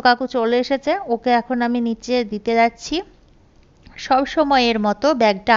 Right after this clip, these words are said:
আমিই ক্যারি করি, ওর বইতে অনেক কষ্ট হয়। বাচ্চারা কিন্তু ব্যাগটা অনেক কষ্টের, অনেক ভারী থাকে। তো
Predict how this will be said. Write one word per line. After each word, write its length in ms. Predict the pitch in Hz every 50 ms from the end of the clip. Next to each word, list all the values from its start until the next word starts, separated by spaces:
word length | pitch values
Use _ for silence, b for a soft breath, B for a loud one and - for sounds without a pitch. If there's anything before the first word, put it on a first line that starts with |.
| 214
আমিই 200 | 208 208 233 254 247 -
ক্যারি 220 | 262 254 247 254 - 262
করি, 180 | 262 262 294 - - b b b b b b b b b b -
ওর 100 | 247 247 247 220
বইতে 260 | 240 240 233 226 269 240 220 214
অনেক 200 | 214 233 254 262 - 277
কষ্ট 260 | 269 262 - - - 294 277 262
হয়। 180 | 269 277 311 339 - b b b b b b b b b b b b b -
বাচ্চারা 340 | 240 233 - - 277 277 277 269
কিন্তু 200 | 285 277 262 285 285 233 233
ব্যাগটা 400 | 240 247 247 233 240 - 269 262 269 277 294 - - - - _ _ 247 247
অনেক 220 | 254 269 285 311 - - 269
কষ্টের, 460 | 254 226 - - - 254 247 269 302 - - - - 247
অনেক 200 | 247 247 269 302 269 240 208
ভারী 260 | 220 214 208 240 240 - 247
থাকে। 260 | 240 240 240 247 277 349 - b b b b b b b b b b b b b b _ - -
তো 100 | 240 240